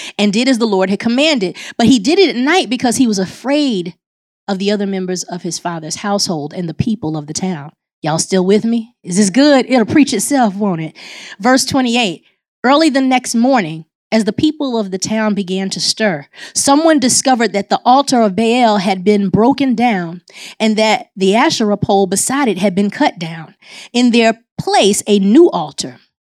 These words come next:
oh gosh, had been built. Sorry. <clears throat> And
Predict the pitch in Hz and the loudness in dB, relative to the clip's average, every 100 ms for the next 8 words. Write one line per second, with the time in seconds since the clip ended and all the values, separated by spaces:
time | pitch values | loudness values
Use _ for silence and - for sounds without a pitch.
0 | _ - - 185 - - - - - 226 | _ -20 -16 -18 -18 -20 -20 -16 -2 -2
1 | 185 202 190 170 180 _ - _ _ - | 2 0 2 -2 -4 _ -20 _ _ -20
2 | 151 151 _ - 262 214 _ _ _ _ | -20 -20 _ -8 -8 -10 _ _ _ _
3 | - - - - - - 254 247 220 | -20 -20 -20 -20 -12 -2 0 0 -2